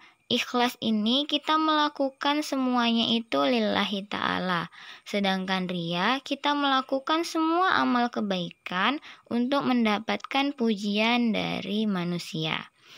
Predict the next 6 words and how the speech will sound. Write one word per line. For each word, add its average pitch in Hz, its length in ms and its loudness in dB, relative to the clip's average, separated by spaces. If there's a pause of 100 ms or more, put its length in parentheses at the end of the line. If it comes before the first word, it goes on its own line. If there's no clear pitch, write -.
(760)
Kemudian, 285 640 2
hakikat 247 640 -2
ikhlas 190 640 -4
yang 233 160 2
kedua 254 640 2
adalah 185 480 0